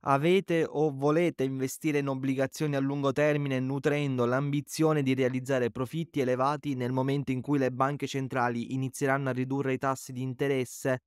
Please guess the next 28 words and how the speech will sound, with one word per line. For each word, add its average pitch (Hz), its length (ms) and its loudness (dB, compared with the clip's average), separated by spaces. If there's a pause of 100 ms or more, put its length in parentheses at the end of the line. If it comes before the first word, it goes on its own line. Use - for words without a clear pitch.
È 151 200 -2
davvero 151 680 2
così 160 300 -2
scontato 156 920 2
che 135 140 0
ciò 147 180 0
avvenga 143 420 0
nel 131 160 2
momento 135 380 0
in 135 80 0
cui 143 160 0
la 131 140 4
politica 131 480 0
monetaria 127 500 0
diventerà 123 500 -2
meno 127 280 -2
restrittiva? 123 880 -4 (220)
A 143 200 0
tal 151 220 4
proposito 160 500 2
dobbiamo 139 340 2
dire 143 320 2
che 143 220 0
molti 160 680 2
stanno 139 480 0
trascurando 147 760 0
alcuni 131 400 0
dettagli, 110 680 0